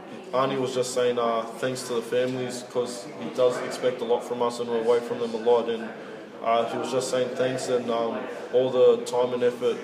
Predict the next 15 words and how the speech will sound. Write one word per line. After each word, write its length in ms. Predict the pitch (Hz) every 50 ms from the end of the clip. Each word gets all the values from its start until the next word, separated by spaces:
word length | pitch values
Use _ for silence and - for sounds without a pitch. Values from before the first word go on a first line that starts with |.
| 104 107
we've 200 | 127 131 131 - -
put 140 | 131 127
in 140 | 127 127 127
and 160 | 127 117 110 113
they've 220 | 120 123 123 - -
put 100 | 131 127
in 120 | 127 127 123 123 120
is, 140 | 107 101 -
uh, 240 | 110 110 110 113 113 110 -
hopefully 300 | 123 123 123 123 123 120
gonna 160 | 123 123 117
pay 220 | 117 - - 120 120
off 180 | 123 110 -
on 120 | - 110 -
Sunday. 400 | - - 123 123 123 117 101